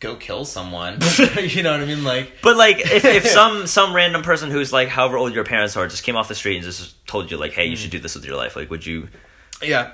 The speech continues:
Speaker 2: would
Speaker 1: I
Speaker 2: you
Speaker 1: mean,
Speaker 2: weigh that? Uh, I mean, like, you would consider it,
Speaker 1: I've,
Speaker 2: right?
Speaker 1: I've gotten that before.
Speaker 2: But you know
Speaker 1: And,
Speaker 2: what I
Speaker 1: you
Speaker 2: mean?
Speaker 1: know,
Speaker 2: Like, why
Speaker 1: and
Speaker 2: would you
Speaker 1: sometimes I feel like, "Well, don't tell me what to do," you know what I mean? Like, that kind of aspect, but you gotta take a step back and just be like, "Okay, this person has a different background."
Speaker 2: Yeah.
Speaker 1: Let me kinda listen to what they say and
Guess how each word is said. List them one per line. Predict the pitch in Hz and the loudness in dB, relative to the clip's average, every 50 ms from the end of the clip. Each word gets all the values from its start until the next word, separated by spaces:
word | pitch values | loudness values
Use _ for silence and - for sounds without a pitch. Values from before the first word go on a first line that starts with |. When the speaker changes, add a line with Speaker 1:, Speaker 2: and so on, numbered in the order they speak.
| - - | -8 -4
Speaker 2:
would | 160 | -2
Speaker 1:
I | 156 | 0
Speaker 2:
you | 123 | 2
Speaker 1:
mean, | 131 123 | 2 2
Speaker 2:
weigh | 120 120 | 2 2
that? | 127 131 123 - | 2 0 0 0
Uh, | 143 151 143 - - - - - | -2 -2 -4 -6 -12 -16 -4 -2
I | - | 0
mean, | 175 180 | 2 2
like, | 165 147 147 | 2 2 2
you | 170 170 | 0 -2
would | 147 139 | -2 -2
consider | 139 143 - 208 208 202 | -2 2 2 4 6 6
it, | 139 104 107 107 | 6 4 4 2
Speaker 1:
I've, | 143 | 2
Speaker 2:
right? | 165 170 - - - | 2 2 2 0 -2
Speaker 1:
I've | 127 139 135 147 131 | -4 -4 -4 -6 -2
gotten | 127 127 123 120 110 107 | -2 -2 -2 -2 -4 -6
that | 98 90 87 | -6 -6 -8
before. | - - - - 98 90 87 92 | -8 -12 -16 -16 -12 -10 -8 -4
Speaker 2:
But | 101 143 | -2 -2
you | 160 185 | 2 4
know | 175 165 | 4 4
Speaker 1:
And, | 139 143 | 4 2
Speaker 2:
what | |
I | |
Speaker 1:
you | 135 | 2
Speaker 2:
mean? | 131 127 | 0 0
Speaker 1:
know, | |
Speaker 2:
Like, | 127 127 127 - 131 | 2 0 0 2 4
why | 135 139 139 | 6 6 8
Speaker 1:
and | 147 | 6
Speaker 2:
would | 147 139 - | 4 2 0
you | 139 135 | 0 0
Speaker 1:
sometimes | 135 160 156 151 143 - | 0 0 -2 -2 -2 -4
I | - | -6
feel | - 123 98 | -4 -6 -8
like, | - - - - | -8 -12 -18 -20
"Well, | 76 101 | -20 -14
don't | 104 - 127 135 | -12 -10 -10 -10
tell | - 95 92 | -10 -12 -12
me | 90 | -12
what | 85 82 | -14 -14
to | - 78 | -14 -12
do," | 82 101 113 107 - | -12 -12 -12 -12 -16
you | - | -12
know | 104 107 | -8 -8
what | 104 104 | -8 -6
I | |
mean? | 104 110 110 110 | -6 -8 -10 -8
Like, | 107 101 98 98 95 - - - - | -6 -6 -6 -8 -10 -14 -20 -12 -6
that | 107 107 101 - | -4 -4 -4 -4
kind | 120 113 110 107 | -6 -8 -10 -10
of | 104 - - - _ _ _ _ _ | -10 -12 -18 -20 _ _ _ _ _
aspect, | 113 120 131 - 147 143 | -10 -10 -8 -8 -10 -10
but | 139 120 107 98 - - _ _ _ _ _ _ _ _ _ _ _ _ _ _ - _ _ | -8 -6 -8 -8 -8 -14 _ _ _ _ _ _ _ _ _ _ _ _ _ _ -20 _ _
you | - 107 | -12 -10
gotta | 117 120 110 | -10 -10 -10
take | 104 101 | -12 -16
a | - | -16
step | - - 90 - | -12 -12 -10 -8
back | 95 92 107 | -8 -10 -10
and | - 135 | -10 -14
just | 110 98 - | -16 -16 -16
be | - 98 | -16 -18
like, | 92 92 - _ _ _ - - | -18 -18 -20 _ _ _ -20 -20
"Okay, | - - 95 90 101 | -16 -14 -14 -12 -12
this | 104 101 | -16 -16
person | - - 98 90 | -16 -16 -14 -14
has | 95 87 82 | -14 -14 -14
a | - | -16
different | - 73 - 80 | -18 -16 -16 -14
background." | 76 76 78 82 - - 73 78 92 104 - - | -12 -12 -12 -12 -12 -14 -14 -14 -14 -16 -12 -8
Speaker 2:
Yeah. | 107 107 62 - - - - - - _ _ _ - | -6 -6 -6 -6 -10 -16 -20 -20 -20 _ _ _ -18
Speaker 1:
Let | - 87 | -16 -16
me | 90 | -12
kinda | - 101 92 85 | -10 -10 -10 -8
listen | 85 82 - 90 | -10 -12 -14 -14
to | 82 | -14
what | 76 71 - | -14 -14 -14
they | 67 67 | -16 -16
say | - - - 73 71 82 95 104 | -16 -14 -14 -12 -12 -12 -14 -14
and | 104 104 104 107 | -16 -16 -18 -20